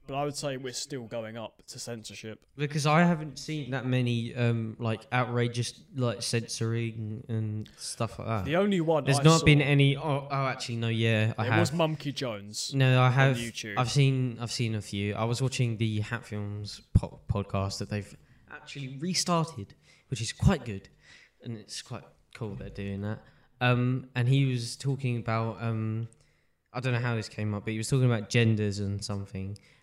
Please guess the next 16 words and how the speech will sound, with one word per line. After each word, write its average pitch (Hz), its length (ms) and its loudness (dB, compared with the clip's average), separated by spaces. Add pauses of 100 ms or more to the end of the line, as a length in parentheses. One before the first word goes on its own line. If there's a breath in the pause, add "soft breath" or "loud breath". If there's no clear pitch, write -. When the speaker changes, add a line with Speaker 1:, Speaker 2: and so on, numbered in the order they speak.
Speaker 2:
and 107 140 -6
Speaker 1:
Mm. 113 60 -6
Speaker 2:
how 107 380 -6 (240)
it, 120 80 -14
apparently 107 540 -6
in 104 80 -6
the 98 60 -12
future 113 360 -14
it 95 80 -14
would - 240 -20
be, 104 440 -10
like, 107 360 -10
it 147 80 -4
might 123 300 -8
change 107 520 -6
into 104 400 -10